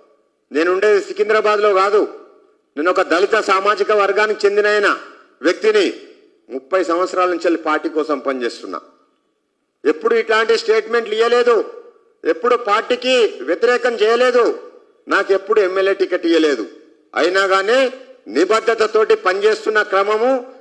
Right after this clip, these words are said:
ఈరోజు భారతీయ జనతా పార్టీ గుర్తించి నన్ను రాష్ట్ర ప్రధాన కార్యదర్శిగా నియమించింది. నేనేమన్నా సికింద్రాబాద్కు సంబంధించిన వ్యక్తినా? లేదా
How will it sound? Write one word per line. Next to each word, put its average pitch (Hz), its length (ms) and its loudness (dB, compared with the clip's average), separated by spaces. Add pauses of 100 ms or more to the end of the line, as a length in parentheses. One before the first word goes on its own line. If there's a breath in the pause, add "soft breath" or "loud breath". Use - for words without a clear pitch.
(120)
ఈరోజు 180 300 2
భారతీయ 175 500 0
జనతా 165 320 -2
పార్టీ 175 320 0 (160)
గుర్తించి 208 500 0 (440)
నన్ను 233 300 0 (680)
రాష్ట్ర 240 420 0
ప్రధాన 220 380 2
కార్యదర్శిగా 196 760 2 (440)
నియమించింది. 160 680 0 (1800)
నేనేమన్నా 190 540 2 (760)
సికింద్రాబాద్కు 208 600 0
సంబంధించిన 208 560 -2
వ్యక్తినా? 208 400 0 (2250)
లేదా 202 340 2